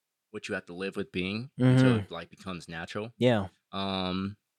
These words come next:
Speaker 1: my professor, my ja-, the saxophone professor at, uh, Northern Illinois University, Jeff Bradfield, uh, he was giving me this advice right around, right around when I was about to graduate.
Speaker 2: Yeah.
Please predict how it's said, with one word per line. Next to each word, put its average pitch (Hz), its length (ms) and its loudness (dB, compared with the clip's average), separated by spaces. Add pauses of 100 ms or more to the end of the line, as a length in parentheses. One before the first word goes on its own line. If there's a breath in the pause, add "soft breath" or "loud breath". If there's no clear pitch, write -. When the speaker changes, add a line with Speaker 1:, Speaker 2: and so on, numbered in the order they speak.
(800)
Speaker 1:
my 113 140 2
professor, 113 840 0
my 98 80 -2
ja-, 101 160 -2 (100)
the 107 100 -8
saxophone 113 480 0
professor 90 440 -4
at, 85 100 0
uh, 82 360 -4 (1200)
Northern 98 280 -4
Illinois 95 300 -4
University, 87 640 0
Jeff - 260 -8
Bradfield, 98 540 -2
uh, 117 220 2
he 120 100 -2
was 131 140 0
giving 110 180 2
me 104 120 4
this 87 180 -4
advice 107 320 0
right 92 140 -2
around, 85 260 -10 (680)
right 98 200 0
around 92 520 0
when 85 100 -4
I 80 40 -4
was 78 120 -8
about 80 220 -4
to - 60 -20
graduate. 82 560 0
Speaker 2:
Yeah. 104 200 6